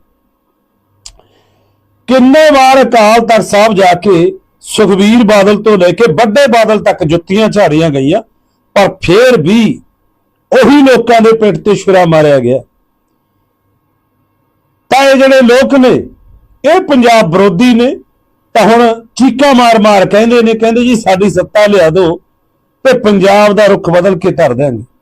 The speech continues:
ਪਰ ਨਹੀਂ, ਕਿਉਂਕਿ ਪੰਜਾਬ ਨੂੰ ਇਹਨਾਂ ਨੇ ਉਸੇ ਨਸ਼ਿਆਂ ਦੀ ਦਲਦਲ ਦੇ ਵਿੱਚ ਸੱਟਣਾ ਹੈ, ਜਿੱਥੋਂ ਪੰਜਾਬ ਦੀ ਸਰਕਾਰ ਅੱਜ ਕੱਢਣ ਦੀ ਕੋਸ਼ਿਸ਼ ਕਰ ਰਹੀ ਹੈ। ਤਾਂ ਹੁਣ ਇੱਥੇ ਸਾਡੇ ਪੰਜਾਬ ਦੇ ਲੋਕਾਂ ਨੂੰ ਸਮਝ ਲੈਣਾ ਚਾਹੀਦਾ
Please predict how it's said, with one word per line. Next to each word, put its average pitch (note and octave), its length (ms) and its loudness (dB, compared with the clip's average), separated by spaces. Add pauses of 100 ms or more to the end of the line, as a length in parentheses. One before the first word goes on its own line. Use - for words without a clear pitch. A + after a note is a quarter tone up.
ਪਰ D#3 160 -2
ਨਹੀਂ, D3 240 -4 (880)
ਕਿਉਂਕਿ A#3+ 340 0
ਪੰਜਾਬ G#3 600 0
ਨੂੰ B3+ 440 -2 (540)
ਇਹਨਾਂ C4+ 200 2
ਨੇ B3+ 100 2
ਉਸੇ B3 380 2
ਨਸ਼ਿਆਂ A#3+ 320 0
ਦੀ A#3+ 100 0
ਦਲਦਲ G#3 400 0
ਦੇ G#3+ 120 0
ਵਿੱਚ G3 180 -6
ਸੱਟਣਾ G#3 340 -4
ਹੈ, G#3+ 180 -4 (540)
ਜਿੱਥੋਂ A#3+ 500 0
ਪੰਜਾਬ A3 520 2
ਦੀ A3 140 -2
ਸਰਕਾਰ G3 640 0
ਅੱਜ E3+ 120 -2
ਕੱਢਣ A#3+ 340 -2
ਦੀ A3 160 -2
ਕੋਸ਼ਿਸ਼ E3+ 360 -2
ਕਰ D3 180 -2
ਰਹੀ D3+ 280 -4
ਹੈ। - 40 -20 (300)
ਤਾਂ C4+ 240 0
ਹੁਣ D4 100 2
ਇੱਥੇ D4 340 0
ਸਾਡੇ B3+ 360 2
ਪੰਜਾਬ A#3+ 420 2
ਦੇ A3+ 120 2
ਲੋਕਾਂ A3 360 2
ਨੂੰ C4+ 140 0
ਸਮਝ B3+ 240 0
ਲੈਣਾ B3 240 0
ਚਾਹੀਦਾ A#3 420 0